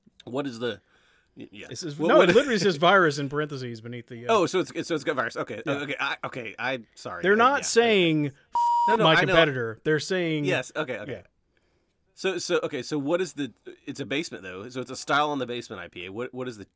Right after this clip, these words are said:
Speaker 2: I,
Speaker 1: What,
Speaker 2: I, I
Speaker 1: t-, take
Speaker 2: honestly,
Speaker 1: a sip and tell me what the taste
Speaker 2: I, well,
Speaker 1: tastes.
Speaker 2: I, I, I, I'm probably just a sucker for marketing, and in which case I tip my hat to Scofflaw because I think it is basement. I think it's just basement I P A. It's just got the nice little slogan on the front that really caught my eye. So, uh, yeah,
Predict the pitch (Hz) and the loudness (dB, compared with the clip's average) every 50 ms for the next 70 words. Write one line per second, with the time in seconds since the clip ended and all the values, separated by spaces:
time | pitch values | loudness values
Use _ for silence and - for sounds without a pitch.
0 | - - 160 151 117 127 - 160 160 156 151 - - 147 139 139 143 - - 147 | -10 -6 -6 -6 -6 -4 -4 -2 -2 -2 -4 -4 -4 -4 -4 -4 -2 -2 0 0
1 | 151 - - 254 254 226 185 - - 220 208 196 190 160 147 135 147 135 117 - | 0 2 4 4 4 2 2 -2 -2 -2 -2 -2 -4 -4 -6 -6 -6 -6 -6 -4
2 | - 143 143 156 147 139 135 131 131 135 135 123 139 135 139 135 - 127 120 120 | -4 -4 -4 -2 -2 -2 -2 -2 -2 -4 -4 -4 -4 -4 -4 -6 -8 -10 -8 -8
3 | 123 131 - 131 123 123 120 123 120 113 135 131 127 127 123 113 123 113 113 107 | -8 -8 -8 -8 -8 -8 -8 -8 -8 -6 -6 -6 -4 -4 -6 -6 -8 -8 -10 -10
4 | 104 - - 120 110 - _ - 117 - - - 113 95 - - 110 104 - 107 | -12 -12 -12 -12 -12 -14 _ -16 -14 -12 -10 -10 -10 -12 -12 -16 -16 -16 -16 -16
5 | 98 95 90 95 - 117 107 113 117 123 120 - - 117 104 107 104 101 113 - | -16 -14 -16 -16 -16 -16 -16 -14 -14 -16 -16 -18 -18 -16 -16 -14 -14 -14 -14 -12
6 | - - 120 117 - 131 127 - - 220 226 226 208 180 156 151 170 180 151 104 | -10 -10 -10 -8 -8 -8 -4 0 0 0 2 2 0 -2 -2 -2 -4 -6 -6 -8
7 | - 117 - - 127 113 107 - 113 110 107 110 113 - 127 123 117 110 - _ | -10 -12 -10 -8 -8 -8 -8 -8 -10 -10 -10 -10 -8 -8 -6 -6 -6 -8 -12 _
8 | _ _ _ _ _ - - 165 - 349 - - 139 123 151 175 185 - 196 214 | _ _ _ _ _ -14 -12 -10 -10 -10 -8 -8 -6 -6 -6 -8 -8 -8 -10 -10
9 | - - 240 240 - - 117 143 202 220 - - 156 - - 127 131 131 - 131 | -10 -12 -16 -16 -14 -10 -8 -8 -8 -8 -10 -12 -14 -12 -10 -12 -12 -10 -12 -12
10 | 123 123 120 - 123 117 117 120 127 143 - - 117 - - 123 - - 131 123 | -10 -10 -12 -12 -10 -10 -10 -10 -10 -12 -12 -14 -14 -12 -12 -14 -12 -10 -8 -8
11 | 120 - 127 120 117 120 120 120 - - 131 127 135 127 123 - _ _ _ _ | -8 -8 -10 -10 -8 -8 -10 -10 -10 -10 -10 -8 -8 -10 -10 -12 _ _ _ _
12 | _ _ _ - - - - - 156 147 156 165 175 190 190 190 190 180 - 196 | _ _ _ -16 -12 -8 -8 -4 0 2 2 2 2 2 2 0 0 -2 -2 -2
13 | 190 214 262 - 202 170 160 160 156 147 - 170 160 156 147 139 139 139 139 139 | -2 -2 -2 -4 -4 -2 0 0 0 2 2 0 0 0 0 -2 -2 -2 -2 -4
14 | 139 147 180 220 226 - - - 139 131 131 131 131 131 131 131 131 135 127 135 | -4 -4 -6 -8 -8 -10 -10 -8 -6 -6 -6 -6 -6 -6 -6 -6 -6 -6 -6 -4
15 | 135 139 135 135 131 135 170 269 392 285 147 | -4 -4 -4 -4 -4 -4 -6 -6 -6 -8 -10